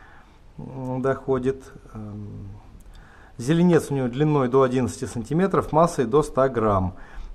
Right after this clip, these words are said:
Он без горечи, бурошипый и крупнобугорчатый.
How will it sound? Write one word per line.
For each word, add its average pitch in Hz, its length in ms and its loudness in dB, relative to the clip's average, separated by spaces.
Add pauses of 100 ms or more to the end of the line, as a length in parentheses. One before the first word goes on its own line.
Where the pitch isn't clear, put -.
Он 123 280 0
без 113 260 -4
горечи, 175 600 2 (920)
бурошипый 127 840 0 (680)
и 127 100 -8
крупнобугорчатый. 127 1000 -4